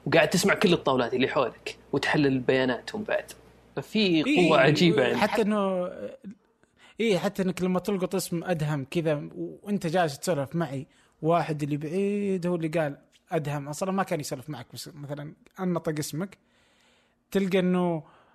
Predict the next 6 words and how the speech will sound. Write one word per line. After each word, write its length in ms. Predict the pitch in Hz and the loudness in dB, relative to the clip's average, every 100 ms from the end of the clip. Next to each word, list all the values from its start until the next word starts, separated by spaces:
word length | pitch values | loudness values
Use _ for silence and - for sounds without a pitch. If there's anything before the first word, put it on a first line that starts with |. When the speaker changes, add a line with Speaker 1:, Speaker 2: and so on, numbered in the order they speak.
| _ _ - | _ _ -18
Speaker 2:
آه، 1120 | 143 147 135 131 131 135 131 131 131 139 67 - - - 196 | -10 -6 -6 -6 -8 -10 -12 -14 -16 -18 -20 -20 -20 -6 0
إنه 240 | 180 196 | 2 2
أنت 140 | 180 | 0
انتبهت 520 | 180 147 165 170 - 127 | 0 0 -2 -2 -4 -12
له. 120 | 120 | -12
Speaker 1:
صح. 260 | - - | -10 -10